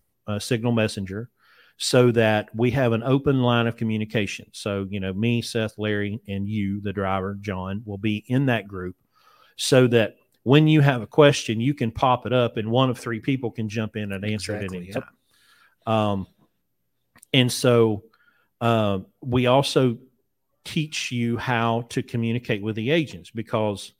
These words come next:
Speaker 1: uh, communicating with agents is something that a lot of B C Os take for granted.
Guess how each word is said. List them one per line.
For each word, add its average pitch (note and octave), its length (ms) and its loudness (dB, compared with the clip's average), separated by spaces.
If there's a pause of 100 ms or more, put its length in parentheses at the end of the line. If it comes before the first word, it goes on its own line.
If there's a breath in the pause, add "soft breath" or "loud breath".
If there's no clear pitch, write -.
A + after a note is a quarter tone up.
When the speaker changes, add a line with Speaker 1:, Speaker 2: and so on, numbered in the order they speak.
(640)
Speaker 1:
uh, - 60 -20 (400)
communicating C#3+ 640 2
with A#2+ 100 2
agents A#2 600 -4 (100)
is A2+ 180 -4
something C3 400 -2
that A2 100 -2
a G#2+ 40 -2
lot B2 160 0
of B2 60 -2
B A#2+ 100 -2
C A2+ 200 -6
Os G#2+ 120 -6
take G2+ 200 -6
for - 100 -20
granted. A2 420 -4